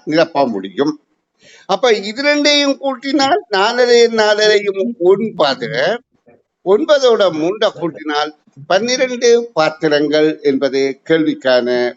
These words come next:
விடையாகும். இப்ப இது எல்லாம் கடினம் என்று கருதக்கூடாது. நாங்க பயிற்சிகள் செய்கிறதன் மூலம் இது இலகுவாக படும் என்பது கவனத்திலே கொள்ளுங்கள்.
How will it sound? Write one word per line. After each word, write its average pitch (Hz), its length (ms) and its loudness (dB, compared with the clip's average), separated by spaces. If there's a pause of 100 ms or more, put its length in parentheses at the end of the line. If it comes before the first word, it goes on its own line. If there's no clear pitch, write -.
விடையாகும். 110 760 -6 (1040)
இப்ப 135 500 0
இது 160 320 -2
எல்லாம் 202 460 0
கடினம் 240 760 -2
என்று 196 360 -8
கருதக்கூடாது. 147 1120 -4 (680)
நாங்க 170 340 -2
பயிற்சிகள் 226 720 -2
செய்கிறதன் 135 640 -4
மூலம் 143 540 0
இது 147 500 -4
இலகுவாக 180 1120 0
படும் 139 460 -2
என்பது 127 560 -6 (300)
கவனத்திலே 135 680 -4 (220)
கொள்ளுங்கள். 123 760 -2